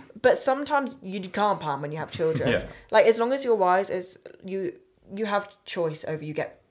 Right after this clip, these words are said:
Speaker 1: like, whether you get pregnant or not. Like, don't be stupid, obviously. Um, as long as you're in a stable position, like, I don't see a reason not to have children when you're not married. But I'd say, like, further down the line,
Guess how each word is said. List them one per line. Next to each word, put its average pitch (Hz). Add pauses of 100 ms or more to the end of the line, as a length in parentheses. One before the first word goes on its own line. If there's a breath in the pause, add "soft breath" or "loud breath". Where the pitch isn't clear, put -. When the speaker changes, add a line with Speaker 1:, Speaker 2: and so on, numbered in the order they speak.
Speaker 1:
like, 156
whether 170
you 156
get 156
pregnant 147
or 143
not. 101
Like, - (100)
don't 160
be 151
stupid, 139
obviously. - (460 loud breath)
Um, 165 (800)
as 190
long 190
as 214
you're 180
in 175
a 165
stable 170
position, 165
like, 156
I 165
don't 160 (380)
see 175
a 165
reason 165
not 185
to -
have -
children 160 (300)
when 170
you're 165
not 160
married. 160
But 170
I'd 170
say, 170
like, 160
further 165
down 160
the 160
line, 175